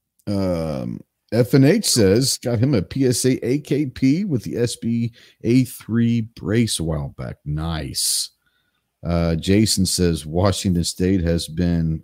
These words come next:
very hot." Um, hot at night to sleep. That's the thing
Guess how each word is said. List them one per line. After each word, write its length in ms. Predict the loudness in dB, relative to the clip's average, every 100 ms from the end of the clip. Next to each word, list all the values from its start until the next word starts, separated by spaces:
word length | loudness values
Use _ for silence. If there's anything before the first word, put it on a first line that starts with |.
| -12
very 360 | -8 -4 -2 -4
hot." 460 | -6 -8 -10 _ _ _ _ _ _ _ -10
Um, 600 | -8 -6 -6 -6 -8 -12 _ _
hot 180 | -6 -4
at 140 | -2 -2
night 240 | -2 -2
to 80 | -4
sleep. 260 | 0 -2 -2
That's 360 | -4 0 0
the 120 | 2 -2
thing 600 | 0 2 4 4 2